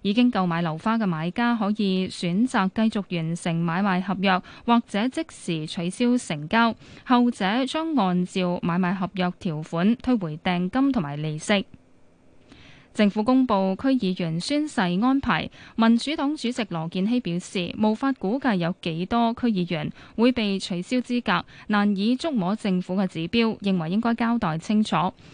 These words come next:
大埔南分區委員會副主席羅曉峰認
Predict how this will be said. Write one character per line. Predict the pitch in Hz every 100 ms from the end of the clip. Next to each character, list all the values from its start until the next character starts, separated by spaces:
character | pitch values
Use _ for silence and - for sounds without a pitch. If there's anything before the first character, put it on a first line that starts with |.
| - -
大 | 185 185
埔 | 196 190 190
南 | 170 156 170
分 | 262 277
區 | 277 277 269
委 | 185 214
員 | 175 156
會 | 170
副 | 240 202 185
主 | - 180
席 | 214 240 -
羅 | 185 180
曉 | 190
峰 | 226 320
認 | 302 202